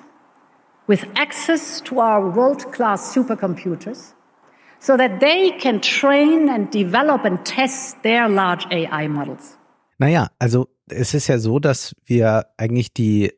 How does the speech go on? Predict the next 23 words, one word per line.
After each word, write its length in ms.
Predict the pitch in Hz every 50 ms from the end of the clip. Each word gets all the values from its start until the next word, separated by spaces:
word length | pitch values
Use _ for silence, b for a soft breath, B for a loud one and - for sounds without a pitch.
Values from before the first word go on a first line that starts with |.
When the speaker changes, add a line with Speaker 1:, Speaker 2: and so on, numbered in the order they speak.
| _ -
Speaker 2:
letzten 380 | - 123 123 - - - 127 110
zehn, 320 | - - 127 131 135 127
fünfzehn 500 | - - 135 151 - - - 160 147 143
Jahre 400 | 135 127 131 139 151 156 156 147 143
oder 180 | 120 101 101
fast 260 | - - 104 - - -
zwanzig 440 | - - 131 160 - - 156 127
Jahre 240 | 151 131 135 131 127
darauf 280 | 117 113 110 117 117 -
geblickt 400 | - 107 - - 123 - - -
haben, 360 | 117 117 117 107 113 120 117 B B B B B B B B
dass, 420 | - 110 107 107 - - - - -
äh, 240 | 117 107 107 107 101
die 520 | 95 101 - 113 101 98 98 98 98 90 -
großen 840 | - - 113 113 120 127 - - - 117 110 104 101 104 101 101 95 - - 107 -
Datensammelkonzerne 2250 | 95 92 104 117 - _ - 127 120 113 110 110 107 107 107 - - 120 117 107 107 104 104 110 110 110 110 - - - 110 98 - - 104 92 92 98 107 107 104 101 95 82
aus 200 | 92 98 98 -
den 180 | - 110 101 104
U 160 | 98 107 107
S 200 | 98 92 - -
A, 380 | 90 113 117 127 127 127 131 123 B B B B B B B
äh, 120 | 127 113
unsere 1000 | 110 - - 147 135 147 135 - 131 107 101 110 113 117 113 113 110 110 101